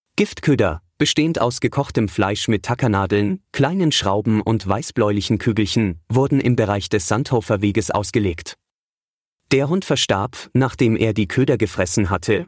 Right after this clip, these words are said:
und ein weiterer Hund musste notoperiert werden. Bereits im Februar des vergangenen Jahres gab es ähnliche Fälle, bei denen Hackfleisch mit weißem Pulver sowie Nägeln oder Kutterklingen versetzt wurde.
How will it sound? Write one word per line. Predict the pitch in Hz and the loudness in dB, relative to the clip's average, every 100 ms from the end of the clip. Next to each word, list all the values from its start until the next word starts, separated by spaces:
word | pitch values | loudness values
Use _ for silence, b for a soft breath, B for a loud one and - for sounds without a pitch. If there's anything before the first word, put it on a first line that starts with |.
| - | -2
und | 147 147 - | -2 0 0
ein | 139 127 | 0 0
weiterer | 113 165 147 117 101 | -2 -2 0 0 0
Hund | 107 - | -2 0
musste | 104 - 110 | 0 0 2
notoperiert | 98 120 - 120 107 104 87 | 2 2 0 0 2 2 2
werden. | 101 92 95 92 - | 0 2 2 0 0
Bereits | 101 95 87 - | 0 0 -2 -2
im | 110 98 | -2 0
Februar | - 107 101 101 95 | 0 2 2 2 2
des | 98 - | -2 -2
vergangenen | 92 98 117 98 | -2 0 0 2
Jahres | 92 90 95 101 - | 2 0 -2 -4 -2
gab | 107 110 | -2 -2
es | - | -2
ähnliche | - 156 131 110 | 0 0 2 -2
Fälle, | - 98 92 78 - _ | -2 0 0 -2 -6 _
bei | 95 90 | -4 0
denen | 101 95 85 | 0 2 0
Hackfleisch | 95 - 117 104 107 123 | -2 -2 -2 0 0 0
mit | 113 | 0
weißem | 101 98 - 107 | 0 0 -2 0
Pulver | 131 135 131 113 | 0 0 0 0
sowie | 117 107 | 2 2
Nägeln | 101 101 110 110 | 2 2 2 2
oder | 120 113 | 2 0
Kutterklingen | 101 180 170 - 123 104 104 | 0 -2 -2 0 0 2 0
versetzt | 101 101 95 - 107 | 0 0 0 -2 0
wurde. | 101 95 | 0 0